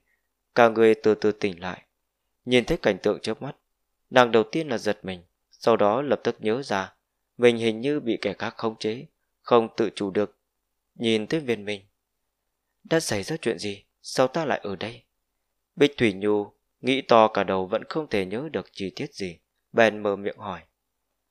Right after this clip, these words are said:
"Hai kẻ này câu kết với nhau, cấy tầm tâm cổ lên người của ngươi,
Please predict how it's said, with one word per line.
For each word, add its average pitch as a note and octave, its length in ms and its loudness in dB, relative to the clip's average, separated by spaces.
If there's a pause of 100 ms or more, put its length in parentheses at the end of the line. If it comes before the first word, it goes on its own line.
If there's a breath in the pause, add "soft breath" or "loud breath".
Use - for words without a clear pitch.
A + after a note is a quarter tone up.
(300)
"Hai A2+ 160 4
kẻ G2+ 180 0
này G2 220 0
câu G#2 180 0
kết A#2 260 -2
với B2 160 0
nhau, F#2+ 400 -4 (200)
cấy B2+ 400 2
tầm G2+ 160 0
tâm D3 260 -6
cổ G2 220 0
lên C3 180 -8
người F#2+ 140 -6
của E2+ 160 -14
ngươi, G2 340 -10